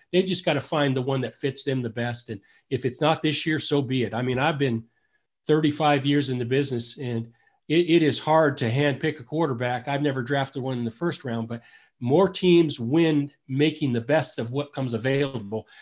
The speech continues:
than they actually do pursuing a top first-round quarterback. So time will tell. I, I, I think you're right on.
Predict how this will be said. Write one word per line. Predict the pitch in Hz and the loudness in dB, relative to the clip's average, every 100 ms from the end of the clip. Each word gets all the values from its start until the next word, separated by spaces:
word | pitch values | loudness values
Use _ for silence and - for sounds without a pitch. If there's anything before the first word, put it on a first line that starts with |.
| _ | _
than | 131 127 | -2 0
they | 127 123 | -2 -2
actually | 135 - 117 | -4 -4 -4
do | 139 127 | -4 -4
pursuing | - 117 - 143 123 113 | -6 -10 -6 -2 -2 -2
a | 110 | -4
top | - - 127 127 _ | -10 -8 -8 -8 _
first-round | 131 117 131 110 98 | -10 -10 -8 -10 -10
quarterback. | - 113 101 95 - | -12 -14 -14 -16 -14
So | 113 101 _ _ _ | -14 -16 _ _ _
time | 156 170 | 0 2
will | 117 | 2
tell. | 139 139 131 _ | 0 -2 -4 _
I, | 120 - | -10 -4
I, | 123 117 117 127 | -4 -2 -6 -12
I | |
think | 120 160 143 | -8 -6 -4
you're | 147 | -4
right | 135 139 | -2 -2
on. | 139 135 135 | -2 -4 -6